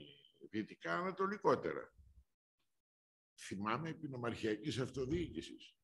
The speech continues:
η Χιμάρα. Ε, βεβαίως, είχε και εκεί. Υπάρχουν ορισμένα ζητήματα.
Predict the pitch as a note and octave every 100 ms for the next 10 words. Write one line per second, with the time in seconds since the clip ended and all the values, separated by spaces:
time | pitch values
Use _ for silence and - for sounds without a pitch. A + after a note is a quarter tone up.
0 | _ - - E2 G#2+ A2 D2+ A#1+ - _
1 | _ _ _ _ _ _ _ _ _ _
2 | _ _ _ _ _ _ _ - - -
3 | - - - _ _ _ _ - G#2+ C3+
4 | - - _ - F2+ - - _ - D#3
5 | C#3 F2 - - G2 C3+ D3+ D3+ D3+ D3
6 | D3+ - A2 E2 - - - - - -
7 | - - _ _ _ D#3+ D3 E3+ D3+ A2
8 | F3 E3+ D3 D#3 E3 G#2 D2+ -